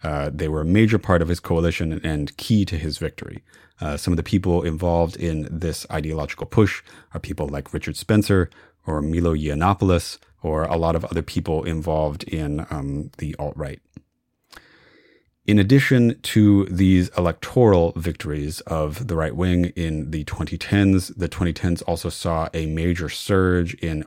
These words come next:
openly right-wing violence, not just in the United States, but around the world. Uh, again, going in chronological order, Anders Breivik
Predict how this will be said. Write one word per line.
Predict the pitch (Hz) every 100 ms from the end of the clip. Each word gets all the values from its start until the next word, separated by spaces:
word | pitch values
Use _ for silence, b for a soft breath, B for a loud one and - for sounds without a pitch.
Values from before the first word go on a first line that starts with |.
| -
openly | 98 95 87 82
right-wing | 78 82 - 80 73 76
violence, | 90 90 104 120 135 - b b b
not | 87 85
just | - 87
in | 87
the | 78
United | 76 76
States, | - 104 113 - - b b -
but | 87
around | 90 90 92 87
the | 85
world. | 107 85 65 - _ _ _ _ 131
Uh, | 78 80
again, | 82 95 92 87
going | 92 85
in | 80 80
chronological | 87 78 76 - -
order, | 101 101 95 92 B B B -
Anders | 92 87
Breivik | - 101 101 95